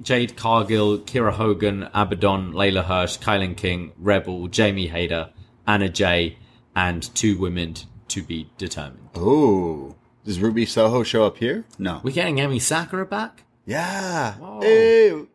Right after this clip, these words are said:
Speaker 1: Ew.
Speaker 2: You gonna sing it?
Speaker 1: Oh, yeah.
Speaker 2: Yeah. Um, I, there are so many people there. I don't know. I
Speaker 1: So Ruby Soho, do you think she's one of them?
Speaker 2: Sure.
Speaker 1: And who, Mercedes Martinez, can she do it yet?
Speaker 2: Mercedes Martin-,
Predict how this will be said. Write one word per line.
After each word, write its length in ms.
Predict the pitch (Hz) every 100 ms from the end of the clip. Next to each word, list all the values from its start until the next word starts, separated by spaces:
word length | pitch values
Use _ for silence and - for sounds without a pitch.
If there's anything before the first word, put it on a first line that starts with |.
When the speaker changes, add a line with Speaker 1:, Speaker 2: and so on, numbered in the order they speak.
| -
Speaker 1:
Ew. 60 | 202
Speaker 2:
You 340 | 208 208 208 131
gonna 120 | 127
sing 220 | - 139
it? 200 | 180 - _ -
Speaker 1:
Oh, 80 | 123
yeah. 240 | 98 76
Speaker 2:
Yeah. 180 | 90 80 _ _ _ _ _
Um, 600 | 123 123 120 117 113 113
I, 160 | 107 110 - - - - -
there 140 | 113
are 60 | -
so 200 | 117 110
many 120 | 95
people 260 | 98 95
there. 160 | 98 95
I 80 | 95
don't 160 | 90 82
know. 160 | 78 _ -
I 120 | 85 80 _ _ - _ _ _ 135
Speaker 1:
So 360 | 165 151 135 127
Ruby 220 | 147 147
Soho, 480 | 147 151 147 151 151 147 _ _ -
do 80 | 131
you 60 |
think 200 | 127 131
she's 220 | 113 131 113
one 140 | 127
of 60 | 120
them? 240 | 127 127
Speaker 2:
Sure. 420 | - - 113 87 82 - - -
Speaker 1:
And 200 | 113 110
who, 100 | 117 117
Mercedes 440 | 113 113 123 120 113
Martinez, 640 | 120 117 135 135 131 -
can 160 | - 113
she 180 | 123
do 160 | 120 127
it 100 | 113
yet? 240 | 127 123 - _ -
Speaker 2:
Mercedes 720 | 110 - - 113 117 120 113
Martin-, 420 | 117 110 - 135